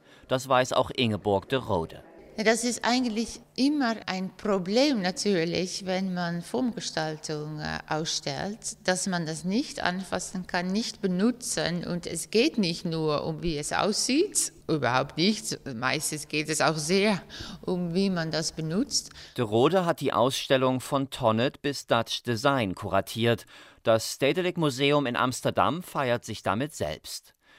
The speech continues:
Speaker 1: Im Herbst wird das Haus einhundertfünfundzwanzig Jahre alt und will hier einen neuen Blick auf seine bekannte Möbel- und Designsammlung werfen. Auch im Stedelijk Museum darf man sich in keines der Exponate hineinsetzen.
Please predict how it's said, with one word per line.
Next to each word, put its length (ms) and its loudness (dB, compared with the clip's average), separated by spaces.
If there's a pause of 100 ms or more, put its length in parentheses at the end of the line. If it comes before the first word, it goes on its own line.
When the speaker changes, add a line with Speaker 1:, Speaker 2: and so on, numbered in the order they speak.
(140)
Speaker 1:
Im 120 -4
Herbst 500 0
wird 120 -2
das 180 -2
Haus 340 4
einhundertfünfundzwanzig 1300 -2
Jahre 320 2
alt 260 4 (300)
und 180 -2
will 180 4
hier 380 2
einen 300 2
neuen 340 2
Blick 300 -2
auf 200 -2
seine 300 0
bekannte 580 0
Möbel- 440 2
und 240 -4
Designsammlung 880 0
werfen. 360 0 (540)
Auch 260 2
im 160 -2
Stedelijk 600 0
Museum 500 0
darf 280 4
man 140 2
sich 220 -4
in 140 -4
keines 500 -2
der 160 0
Exponate 680 0
hineinsetzen. 920 -2